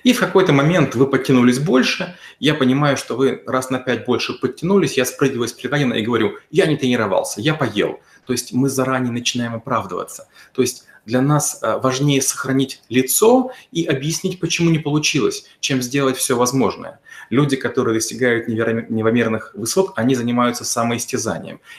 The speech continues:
И это касается любого навыка. Переговоры тоже не исключение. Попробуйте пойти, не знаю, на вокзал и с каждым договориться, что человек уступит вам кресло в большом зале.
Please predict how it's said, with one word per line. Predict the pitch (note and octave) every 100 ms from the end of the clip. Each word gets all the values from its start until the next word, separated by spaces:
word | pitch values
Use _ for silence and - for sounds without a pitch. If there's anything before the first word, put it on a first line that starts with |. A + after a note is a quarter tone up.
| -
И |
это | E3+ D#3+
касается | D3 - C#3+ C3+ C3+
любого | B2+ C3+ B2
навыка. | A#2 F#2 - F#2+
Переговоры | - G#2+ B2 C3+ B2+ -
тоже | C#3 C#3+ C3
не | A#2+
исключение. | - A2+ - F#2+ F2+ - - - - _
Попробуйте | F3 E3 B3 G3+ - C3
пойти, | - C3+ - C3 B2 - -
не | - B2
знаю, | B2 G#2+
на | A2 A#2
вокзал | B2 C3 F3 F3+
и | D3+ A2+
с | A2+ -
каждым | C#3+ C3+ A#2 A2
договориться, | A2 A2+ A#2 D3 -
что | G2+ - G2
человек | - G#2+ B2 C3 - -
уступит | - B2 - D3 A#2+
вам | A2+ A2
кресло | G2 B2 A#2+ -
в | F#2
большом | A2 A2 - G#2+
зале. | F#2+ E2+ -